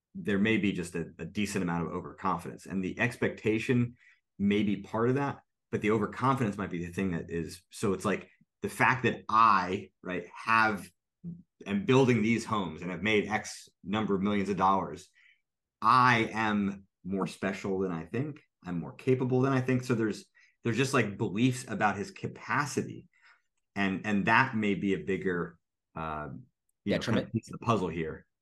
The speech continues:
Speaker 1: Well, just
Speaker 2: Yeah,
Speaker 1: a bigger
Speaker 2: so
Speaker 1: piece of the puzzle that's, like,
Speaker 2: Okay,
Speaker 1: needs to
Speaker 2: so it
Speaker 1: be
Speaker 2: doesn't
Speaker 1: addressed.
Speaker 2: have to be
Speaker 1: Like
Speaker 2: a negative. That overconfidence doesn't have to be a negative, is what you're saying. It can be still a positive.
Speaker 1: Well, it ha-,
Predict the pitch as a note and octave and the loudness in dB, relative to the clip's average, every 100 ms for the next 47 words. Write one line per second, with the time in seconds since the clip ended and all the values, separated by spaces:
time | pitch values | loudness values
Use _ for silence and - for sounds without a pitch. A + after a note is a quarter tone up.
0 | - D#3 C#3+ B2 C#3 A#2+ G#2+ - G2 B2+ | 0 2 4 4 6 4 0 -8 -4 0
1 | G#2+ F#2+ F#2 - F#2+ F2 - C3 A#2 - | 0 0 -4 -4 -6 -6 -4 2 2 2
2 | - - D#3+ D#3 A2+ G2+ C3+ G#2+ A#2 A#2 | -2 2 4 6 4 4 0 0 2 2
3 | B2 G2 E2+ - - B2+ B2+ B2 B2 A#2+ | 2 0 -8 -10 -2 0 2 0 -2 -4
4 | - G#2+ A#2 A2+ D#3 G3 F#2+ G2+ G2 G#2 | -4 -4 -4 -4 -4 -6 -4 -4 -2 -2
5 | D#2 C#2 - E2 D2 - C#2+ D2+ C3+ A#2+ | -4 -12 -12 -10 -8 -8 -8 -8 -2 0
6 | F#2+ - G2+ E2 F#2+ C#2+ - - _ _ | 0 -2 -4 -2 -4 -4 -8 -16 _ _
7 | _ _ _ _ _ _ _ - B2+ B2+ | _ _ _ _ _ _ _ 2 6 6
8 | A2+ B2 | 6 2